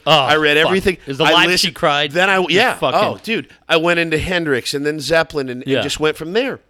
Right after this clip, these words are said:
Speaker 2: That moment for me was, Christ, thirty something fucking years ago.
Speaker 1: Yeah.
Speaker 2: You know, thirty years ago. And I still remember it like it was yesterday. And that, that's what I'm looking forward to the most, man. And, and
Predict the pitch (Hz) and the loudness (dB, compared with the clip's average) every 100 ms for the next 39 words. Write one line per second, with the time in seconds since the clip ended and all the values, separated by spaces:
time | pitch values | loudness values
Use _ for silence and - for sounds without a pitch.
0 | _ _ _ _ _ 117 151 175 - _ | _ _ _ _ _ -4 0 0 -2 _
1 | - 156 180 175 123 _ - 143 151 180 | -6 -2 0 -2 -4 _ -8 -6 -2 -4
2 | 143 123 117 120 - - _ _ _ _ | -2 -2 -2 -4 -8 -12 _ _ _ _
3 | _ _ _ _ _ - 185 151 - - | _ _ _ _ _ -4 -2 -2 -4 -8
4 | - 165 170 156 165 147 - 165 147 131 | -4 -4 -4 -4 -4 -6 -8 -10 -8 -8
5 | 143 190 190 113 87 60 _ - 160 160 | -6 -6 -8 -10 -12 -16 _ -4 0 0
6 | 127 123 127 208 233 233 262 269 120 87 | 0 -4 -2 0 0 -2 -4 -4 -6 -14
7 | - _ _ _ _ - 143 147 131 139 | -20 _ _ _ _ -4 -2 -2 0 0
8 | - - 156 165 196 214 180 139 127 127 | -2 -6 -4 -4 -4 -6 -4 -6 -4 -6
9 | 113 107 110 - 95 - 104 101 - 92 | -8 -10 -10 -10 -12 -12 -8 -8 -8 -14
10 | 87 98 104 104 123 135 151 _ _ _ | -16 -14 -16 -8 -2 0 0 _ _ _
11 | _ _ _ _ _ 104 127 143 - 139 | _ _ _ _ _ -6 -2 0 -2 -6
12 | 123 117 113 - 98 104 87 - 87 82 | -6 -6 -10 -12 -16 -16 -16 -18 -20 -18
13 | 85 62 - 80 80 107 139 | -20 -20 -20 -20 -14 -10 -10